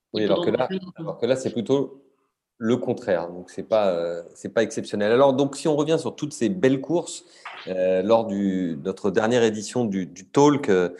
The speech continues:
Speaker 1: on s'était arrêté à la, à quelques heures du, du prix Pénélope. Depuis, le prix Pénélope a eu lieu, ainsi que le Djebel, que l'Imprudence, qu'un certain nombre de, de Médènes, plus les groupes de dimanche.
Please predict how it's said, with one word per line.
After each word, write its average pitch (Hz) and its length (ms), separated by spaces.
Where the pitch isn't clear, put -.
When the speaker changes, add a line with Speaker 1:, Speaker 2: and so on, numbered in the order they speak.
Speaker 1:
on 101 60
s'était 113 300
arrêté 104 360
à 101 60
la, 82 300
à 90 80
quelques 123 400
heures 131 120
du, 98 200
du 90 200
prix 101 200
Pénélope. 139 420
Depuis, 107 260
le 104 120
prix 101 180
Pénélope 90 420
a 90 60
eu 107 80
lieu, 151 240
ainsi - 280
que - 100
le 80 100
Djebel, 143 460
que - 100
l'Imprudence, 117 680
qu'un 92 100
certain - 220
nombre 95 120
de, 85 160
de 85 80
Médènes, 127 400
plus - 220
les 107 80
groupes 107 200
de 107 100
dimanche. 117 520